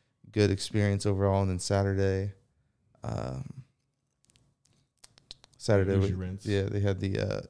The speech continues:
Speaker 1: Uju Rinse at your mom's house.
Speaker 2: That's so
Speaker 1: Um,
Speaker 2: dope.
Speaker 1: kinda polishing off Lumina,
Speaker 2: Yep.
Speaker 1: showing that out.
Speaker 2: Yep.
Speaker 1: Um, that was a good ass time. There was a bunch of homies out there.
Speaker 2: Really?
Speaker 1: Yeah.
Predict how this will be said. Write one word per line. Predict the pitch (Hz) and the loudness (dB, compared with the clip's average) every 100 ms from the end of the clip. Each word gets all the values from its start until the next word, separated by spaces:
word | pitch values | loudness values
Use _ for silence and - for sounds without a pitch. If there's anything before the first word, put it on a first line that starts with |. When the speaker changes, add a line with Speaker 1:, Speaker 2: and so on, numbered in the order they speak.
| - | -4
Speaker 1:
Uju | 110 98 95 | 0 0 0
Rinse | 98 95 - | 0 -2 -2
at | 85 - | -4 -4
your | 95 | -2
mom's | 90 90 - | -2 -2 -4
house. | 92 104 - - _ - - - | -4 -4 -10 -16 _ -20 -20 -6
Speaker 2:
That's | - 82 80 | 0 2 2
so | 87 | -2
Speaker 1:
Um, | - | -4
Speaker 2:
dope. | 69 | -4
Speaker 1:
kinda | 90 82 50 - - - - - _ - | -2 -2 -4 -6 -12 -20 -20 -20 _ -2
polishing | 104 98 - 104 | 0 0 0 0
off | 95 95 - - _ _ _ _ | 2 2 -2 -12 _ _ _ _
Lumina, | 101 104 98 98 101 101 | 2 4 4 2 0 -2
Speaker 2:
Yep. | 107 101 | 0 4
Speaker 1:
showing | 101 98 95 | 6 4 4
that | 95 92 | 2 4
out. | 95 95 104 | 4 2 0
Speaker 2:
Yep. | 98 95 98 - - | -2 -2 -6 -10 -4
Speaker 1:
Um, | 92 87 - 113 107 | -2 -2 -4 -8 -2
that | 107 | 4
was | 113 | 4
a | 98 | 2
good | 104 98 | 2 2
ass | 95 - | 2 0
time. | 101 98 | -2 0
There | 107 | 0
was | 110 | 0
a | 92 | 0
bunch | 92 104 101 | 0 -2 -2
of | 95 | -2
homies | 90 95 - | -2 -4 -6
out | 107 104 | -8 -6
there. | 110 110 - | -4 -4 -4
Speaker 2:
Really? | 107 110 95 92 | -4 -4 -4 -2
Speaker 1:
Yeah. | 101 95 101 | 2 4 4